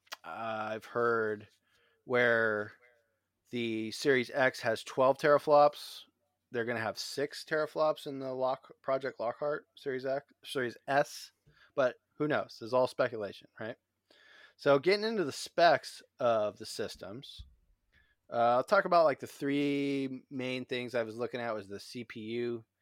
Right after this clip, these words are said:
G P U, and the storage. So for the C P U, both use a custom A M D Zen two architecture. Both have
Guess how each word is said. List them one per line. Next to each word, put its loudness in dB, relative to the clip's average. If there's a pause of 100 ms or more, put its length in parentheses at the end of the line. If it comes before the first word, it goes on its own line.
(320)
G -4
P -12
U, -10
and -16
the -16
storage. -6 (1160)
So 0
for 0
the -6
C -6
P -6
U, -2
both 4
use -2
a -2
custom -4 (120)
A -6
M -4
D -10 (200)
Zen -6
two -2
architecture. -6 (840)
Both 2
have -2